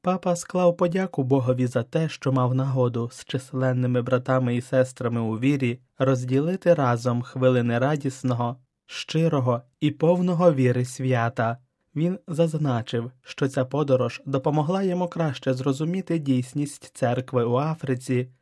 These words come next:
що є незамінним досвідом для кращого виконування його служіння глави Вселенської церкви. Божою волею було повернути вічне життя людям, яке вони втратили.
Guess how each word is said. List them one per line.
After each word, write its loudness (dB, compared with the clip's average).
що -4
є 0
незамінним 0
досвідом -2
для 0
кращого -2
виконування 0
його 0
служіння -2
глави 0
Вселенської -4
церкви. -2
Божою -2
волею -2
було -2
повернути 0
вічне -2
життя -2
людям, 0
яке -2
вони -2
втратили. -2